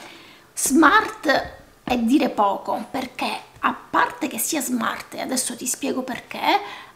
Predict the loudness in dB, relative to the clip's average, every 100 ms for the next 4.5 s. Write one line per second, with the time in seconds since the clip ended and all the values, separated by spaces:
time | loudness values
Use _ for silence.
0 | 0 2 2 0 -10 -6 -6 -2 -2 -2
1 | -4 -6 -6 -4 -2 -2 -4 -6 -6 -2
2 | 4 6 6 6 4 4 2 0 0 0
3 | 0 -2 0 0 2 4 4 2 0 -2
4 | -2 -2 -2 0 6